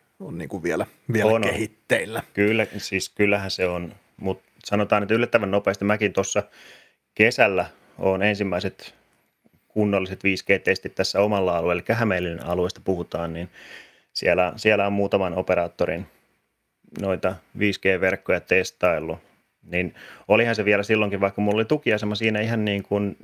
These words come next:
Speaker 2: mä, mulla oli ihan näköyhteys siihen ja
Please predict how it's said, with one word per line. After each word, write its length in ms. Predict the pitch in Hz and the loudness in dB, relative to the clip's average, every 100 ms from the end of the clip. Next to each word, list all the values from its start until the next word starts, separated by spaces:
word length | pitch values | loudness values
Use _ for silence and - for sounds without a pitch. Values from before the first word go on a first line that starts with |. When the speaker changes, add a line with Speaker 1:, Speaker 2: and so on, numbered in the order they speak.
| - - - - _ _ _ _ - | -20 -20 -20 -20 _ _ _ _ -2
Speaker 2:
mä, 200 | 127 120 _ _ _ _ | 0 0 _ _ _ _
mulla 260 | 156 131 127 | -4 0 0
oli 100 | 127 | 0
ihan 260 | 127 123 - | -4 -4 -2
näköyhteys 720 | 143 107 110 110 98 90 - | -2 0 -2 -2 -4 -4 -4
siihen 300 | 92 92 90 | -4 -2 0
ja 140 | 98 | 0